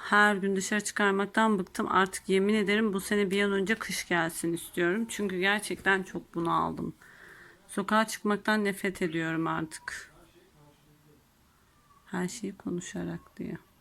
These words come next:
Oy Allah çok yorgunum. Hele bu sıcaklar iyice mayıştırıyor. Yani şu anda su içinde kaldım.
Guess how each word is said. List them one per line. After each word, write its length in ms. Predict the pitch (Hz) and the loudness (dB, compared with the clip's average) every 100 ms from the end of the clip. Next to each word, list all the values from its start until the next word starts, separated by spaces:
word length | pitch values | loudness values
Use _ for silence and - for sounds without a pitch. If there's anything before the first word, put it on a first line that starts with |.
| _ _ _ _ - - - _ _ _ - - | _ _ _ _ -20 -20 -20 _ _ _ -18 -8
Oy 220 | 180 185 | -4 -2
Allah 360 | 170 170 165 175 | -2 -4 -4 -6
çok 280 | - 185 - | -8 -14 -8
yorgunum. 720 | 185 175 175 175 175 170 185 - _ _ _ _ _ _ _ - - | -4 -2 -2 -2 -2 -4 -8 -12 _ _ _ _ _ _ _ -20 -8
Hele 200 | 202 196 | -4 -2
bu 60 | 175 | -4
sıcaklar 560 | - 190 196 196 220 220 | -6 -2 -2 -2 -2 0
iyice 320 | 202 185 180 | 0 0 0
mayıştırıyor. 840 | 170 165 170 - - 160 180 185 190 185 _ _ - _ _ _ _ _ _ - | 0 -2 -4 -6 -8 -6 -4 -4 -8 -14 _ _ -20 _ _ _ _ _ _ -8
Yani 160 | 185 | -6
şu 200 | - - | -6 0
anda 260 | 208 208 220 | 2 2 -2
su 280 | - - 311 | -8 -6 -4
içinde 600 | - - - 170 160 165 | -4 -4 -2 0 0 -4
kaldım. 680 | - 175 175 170 165 165 | -6 -4 -2 -4 -4 -6